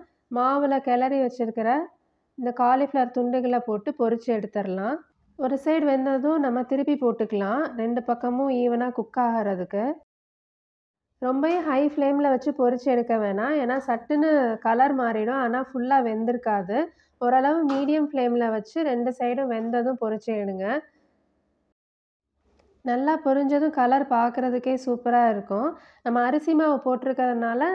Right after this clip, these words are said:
நல்லா முறுமுறுன்னு வரும். நீங்க லாஸ்ட் பேட்ச் போட்டு எடுக்கிறதுக்கு முன்னாடி கொஞ்சம் கருவேப்பிலை போட்டு பொரிச்சு எடுத்துட்டீங்கன்னா நல்லா வாசனையா இருக்கும். கருவேப்பிலை நல்லா முறுமுறுன்னு வர வரைக்கும் பொரிச்சு எடுத்துட்டீங்கன்னா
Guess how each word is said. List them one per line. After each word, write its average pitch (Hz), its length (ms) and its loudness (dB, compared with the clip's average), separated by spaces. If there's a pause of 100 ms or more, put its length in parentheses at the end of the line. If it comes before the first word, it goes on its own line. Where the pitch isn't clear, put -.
(260)
நல்லா 254 200 0
முறுமுறுன்னு 277 720 0
வரும். 202 300 -2 (220)
நீங்க 269 220 2
லாஸ்ட் 269 420 0
பேட்ச் 269 380 2
போட்டு 269 380 0
எடுக்கிறதுக்கு 254 560 0
முன்னாடி 226 520 0 (160)
கொஞ்சம் 226 280 -2
கருவேப்பிலை 277 560 2
போட்டு 240 400 0 (400)
பொரிச்சு 247 400 0
எடுத்துட்டீங்கன்னா 220 720 -2
நல்லா 254 380 -2
வாசனையா 240 600 -2
இருக்கும். 214 300 -4
கருவேப்பிலை 233 360 -4
நல்லா 226 200 -2
முறுமுறுன்னு 254 720 -2
வர 214 240 -2
வரைக்கும் 214 540 -4
பொரிச்சு 226 320 -6
எடுத்துட்டீங்கன்னா 208 640 -6